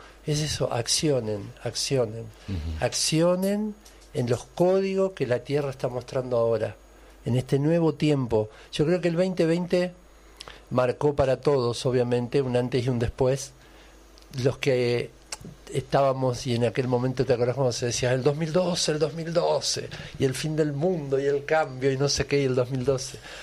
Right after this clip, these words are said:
Speaker 1: Después pasó el dos mil doce y como, pff, ¿qué pasó? ¿No? Y, y vino este, como este tirón de oreja del veinte veinte, que me parece muy interesante, como, wow,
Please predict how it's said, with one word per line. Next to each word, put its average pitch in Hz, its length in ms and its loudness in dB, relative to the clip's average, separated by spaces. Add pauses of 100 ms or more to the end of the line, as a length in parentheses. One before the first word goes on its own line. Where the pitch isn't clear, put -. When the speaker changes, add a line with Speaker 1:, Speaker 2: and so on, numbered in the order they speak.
(140)
Speaker 1:
Después 226 180 2
pasó 175 200 2
el 139 60 0
dos 139 140 2
mil 143 160 -2
doce 196 360 2
y 110 60 -2
como, 107 240 -2
pff, - 400 -6 (260)
¿qué 143 120 2
pasó? 135 460 0 (240)
¿No? 143 260 2 (680)
Y, 147 360 2 (460)
y 151 120 0
vino 165 280 2
este, 165 280 0
como 143 260 0
este 156 220 0
tirón 147 340 0
de 147 60 4
oreja 147 340 2
del 120 120 2
veinte 131 320 2
veinte, 123 400 0
que 113 60 0
me 113 100 2
parece 120 320 0
muy 127 180 0
interesante, 117 760 0 (560)
como, 123 320 2 (680)
wow, 120 360 2